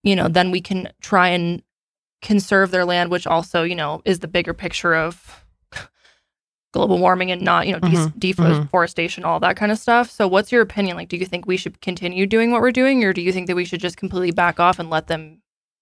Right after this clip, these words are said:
Speaker 1: be on their own?
Speaker 2: You know, I definitely see what you're saying. And I think that having education about what they're doing to some degree does help us protect them better. Well, that's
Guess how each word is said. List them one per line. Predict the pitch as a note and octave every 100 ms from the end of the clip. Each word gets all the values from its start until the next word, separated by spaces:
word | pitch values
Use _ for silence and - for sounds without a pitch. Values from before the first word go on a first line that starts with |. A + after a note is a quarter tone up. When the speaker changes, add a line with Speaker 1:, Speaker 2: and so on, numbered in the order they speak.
| _ _ -
Speaker 1:
be | F3
on | E3
their | D#3+
own? | F3 - G3 -
Speaker 2:
You | A3
know, | A3+ A3 -
I | F#3+
definitely | F3 F3+ F#3+ F3+
see | - F3+
what | D#3+ -
you're | E3
saying. | D#3+ E3 D3+ D#3 D#3+
And | - D3+ D3 D3 - -
I | D#3+
think | D#3 D#3 D3 C#3 - _ -
that | D3 C#3+ - -
having | D#3+ D#3 D#3
education | A#2 C#3 C#3+ C#3 - D3+
about | C#3 C#3 C3+
what | C#3+
they're | C#3 C3+
doing | C3+ C3+ D3+ D3
to | C#3+
some | - B2 C3+
degree | D#3+ E3 F#3 F#3
does | D#3 C#3+ C#3
help | - B2+
us | C#3 -
protect | - C#3+ B2+ B2+
them | - C3+ C3+ -
better. | A2 C3+ F#3 G#3+ A#3 G3+
Well, | D3 C3 A2+ C3+ - - - - -
that's | C3 A#2+ - -